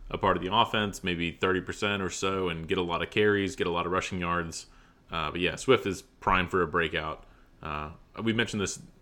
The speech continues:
the other day, but, like, I haven't been watching Hard Knocks. I need to get H B O so I can catch up. And I think, I'm guessing Swift will get a, a Hard Knocks bump, but you never know. Like, some of these guys don't even get featured. Um, so sometimes you can get, you can still get one of these guys, even though they don't get, like, the Hard Knocks bump because everyone sees what they're doing.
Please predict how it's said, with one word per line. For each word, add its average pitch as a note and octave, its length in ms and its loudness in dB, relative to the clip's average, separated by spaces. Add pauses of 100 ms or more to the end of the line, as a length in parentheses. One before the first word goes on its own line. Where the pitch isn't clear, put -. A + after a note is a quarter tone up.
(120)
the G2+ 100 0
other F2 120 4
day, F2+ 160 6
but, E2+ 160 0
like, E2 200 -4
I E2+ 40 -2
haven't B2+ 160 2
been A2 120 -6
watching G2+ 260 -2
Hard F2+ 260 4
Knocks. F2 360 0
I F#2 60 -8
need A2 180 0
to G#2+ 80 4
get G2+ 240 2
H G2 220 0
B F2+ 160 4
O E2 120 6
so E2 120 0
I D#2 40 0
can D#2+ 200 -8
catch - 300 0
up. F2 260 2 (360)
And F2+ 120 2
I F2+ 60 4
think, G#2 360 0 (340)
I'm G#2 140 0
guessing C3 320 4
Swift - 360 0
will F2 160 -4
get F2+ 120 2
a, D#2+ 140 -2 (280)
a - 60 -8
Hard F#2 220 4
Knocks D#2+ 200 -2
bump, F2 280 -2
but D#2+ 100 -4
you A2+ 60 -2
never D#3+ 160 2
know. B2+ 180 4
Like, D#2+ 160 2
some C3 120 0
of - 20 -2
these C3+ 120 0
guys F#2+ 200 0
don't G2 160 -2
even F2 100 -2
get F2 160 -2
featured. E2 380 -2 (400)
Um, D#2 320 -2
so F#2 120 -2
sometimes G#2+ 420 0
you F#2 60 -4
can F#2 160 -4
get, G2+ 200 4 (380)
you G2 60 -8
can F2+ 60 -6
still G#2+ 160 2
get G#2+ 120 0
one F#2 120 -2
of E2 40 -2
these E2 120 -4
guys, E2 280 -4
even E2+ 120 -6
though E2 160 -2
they F2 100 2
don't E2+ 160 0
get, F2+ 160 -2
like, D2+ 220 -10
the D2+ 100 -6
Hard F2 240 0
Knocks E2 220 -6
bump E2+ 220 -8
because E2 220 -6
everyone E2+ 320 -2
sees F2 260 -2
what E2 100 -4
they're D#2+ 100 -2
doing. D#2 340 -4